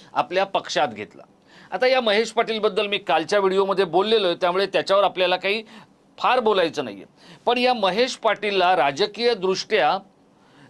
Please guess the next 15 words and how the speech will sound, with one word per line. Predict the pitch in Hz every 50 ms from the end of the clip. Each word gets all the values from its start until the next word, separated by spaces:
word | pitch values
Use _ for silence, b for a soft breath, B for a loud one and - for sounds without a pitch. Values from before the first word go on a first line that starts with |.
| b 123
जिवंत | 170 214 220 262 277 277 214 277
ठेवणारा | 262 262 - 214 190 190 190 180 170 156 156 175
किंवा | 196 196 196 202 208
ऊर्जितावस्थेत | 196 180 170 156 190 214 - 247 240 226 233 220 220 - 233 226
ठेवणारा | 226 - 190 190 185 185 202 202 208 208
नेता | 202 185 180 175 170 - 196 160 170 185 B B B B B B -
हा | 190 226 233
श्रीकांत | - 220 185 - - 196 196 190 190 190
शिंदे | - 175 151 135 117 113
आहे. | 90 - - _ b b b b b b b b
आणि | 175 208 233 220
श्रीकांत | - 233 214 214 208 214 254 277 285 240 262
शिंदे | 254 - 240 226 233 240 240 240 226
यांच्या | 202 196 190 190 - 220 220
पंखाखालून | 220 214 196 185 180 190 202 208 208 196 196 208 220 247 254